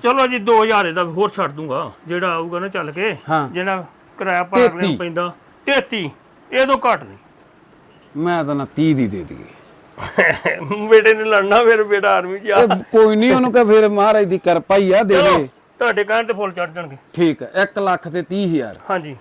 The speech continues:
Speaker 2: ਪਿੱਛੋਂ ਕਰ ਦਿਓ ਇਹਨੂੰ ਫਿਰ ਇੱਕ ਵਾਰੀ ਵਰਚਾ ਕੇ ਜੀ। ਸੱਜਣੋ, ਇੱਕ ਲੱਖ ਤੇ ਤੀਹ ਹਜ਼ਾਰ ਰੁਪਇਆ ਲੈਣ ਦੇਣ ਕੀਤਾ, ਬਾਕੀ ਤੁਹਾਡਾ ਪਿਆਰ
Speaker 1: ਡਰਦੀ
Speaker 2: ਸਤਿਕਾਰ
Speaker 1: ਆ।
Speaker 2: ਆ। ਕੋਈ ਨਹੀਂ, ਕੋਈ ਨਹੀਂ, ਕੋਈ ਨਹੀਂ, ਰਹਿਣ ਦਿਓ। ਇਹ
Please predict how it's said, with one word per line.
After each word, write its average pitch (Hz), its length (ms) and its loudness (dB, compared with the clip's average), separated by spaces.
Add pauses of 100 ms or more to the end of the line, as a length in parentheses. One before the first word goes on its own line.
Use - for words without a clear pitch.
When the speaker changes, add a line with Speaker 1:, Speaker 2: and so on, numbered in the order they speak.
Speaker 2:
ਪਿੱਛੋਂ 196 300 -2
ਕਰ 165 160 -2
ਦਿਓ 131 200 -6
ਇਹਨੂੰ 120 200 -8
ਫਿਰ 127 180 -6
ਇੱਕ 120 180 -10
ਵਾਰੀ 92 100 -14 (680)
ਵਰਚਾ 143 360 2
ਕੇ 104 100 -6
ਜੀ। 92 140 -10 (560)
ਸੱਜਣੋ, 175 360 2 (580)
ਇੱਕ 165 300 0
ਲੱਖ 151 500 2 (240)
ਤੇ 165 100 -2 (160)
ਤੀਹ 226 280 4
ਹਜ਼ਾਰ 139 320 4
ਰੁਪਇਆ 127 540 0 (1200)
ਲੈਣ 160 400 6
ਦੇਣ 135 240 -2
ਕੀਤਾ, 131 340 0
ਬਾਕੀ 151 360 0
ਤੁਹਾਡਾ 139 300 -4
ਪਿਆਰ 123 360 0
Speaker 1:
ਡਰਦੀ 185 240 0
Speaker 2:
ਸਤਿਕਾਰ 233 240 2
Speaker 1:
ਆ। - 40 0
Speaker 2:
ਆ। - 80 -6
ਕੋਈ 262 220 4
ਨਹੀਂ, 269 120 2
ਕੋਈ 226 140 -2
ਨਹੀਂ, 202 120 -4
ਕੋਈ 160 160 -2
ਨਹੀਂ, 135 100 -6
ਰਹਿਣ 180 200 0
ਦਿਓ। 131 160 -6 (920)
ਇਹ 135 280 -2